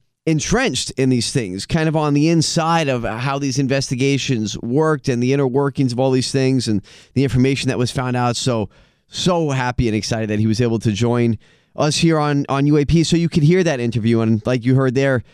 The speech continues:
definitely we'll plan on having him on again, uh, sometime soon, maybe in the summer, to talk more about all these things happening in the, the daily goings-on of, uh,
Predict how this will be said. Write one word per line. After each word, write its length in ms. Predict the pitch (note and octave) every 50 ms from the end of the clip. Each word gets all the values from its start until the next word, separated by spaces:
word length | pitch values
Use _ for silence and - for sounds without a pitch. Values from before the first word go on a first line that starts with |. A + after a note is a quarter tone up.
| _ _ _ _ -
definitely 460 | D3+ D3 C#3+ - D3+ D3 A#2+ C#3 C#3
we'll 200 | C3 C3 C#3 C3
plan 240 | A#2+ - - C#3 C3+
on 140 | B2+ A#2+ A#2
having 340 | A#2+ B2+ B2+ B2 A#2+ B2 A#2+
him 180 | B2 A#2 A2+ -
on 300 | - A#2 A#2+ A#2+ A#2 A2+ -
again, 420 | - A2+ G#2+ G#2 A#2 A2+ A2 A2 A2
uh, 160 | A2 A2 G#2+
sometime 440 | - - D3 C#3 C#3+ D3+ C#3+ C#3+ C3
soon, 380 | - - D3 D3+ D#3+ F3 F#3 E3
maybe 240 | C#3+ C3+ B2+ C3+
in 80 | C3+ B2+
the 60 | B2
summer, 400 | - - C#3 C3 B2+ B2+ B2 A#2+ - - - - _ _ _
to 100 | - -
talk 240 | - D3+ C3 B2 G#2
more 200 | A2+ A#2 C3+ C#3
about 200 | B2 A#2+ A#2+ A2+
all 140 | A2 G#2+ G#2+
these 200 | A2 G#2+ - -
things 200 | A#2+ G#2 G2+ -
happening 540 | B2 G#2+ G#2+ - - A2 G#2+ G2+ G2+ G2+ - _ _ _ _ _ _ -
in 180 | - A2+ A2+ A2+
the, 140 | A2+ A2+ A2
the 340 | G2+ - - A2+ A#2 C3 B2+
daily 340 | A2 C3+ C#3+ C#3+ C#3+ C#3+ C3+
goings-on 720 | A#2 B2+ C3 C3+ C3+ C3 B2+ A2+ B2+ B2+ C3 B2+ B2+ B2+ A#2
of, 280 | A#2 A#2 G#2+ - -
uh, 280 | A#2+ A2 G#2+ G#2 G2+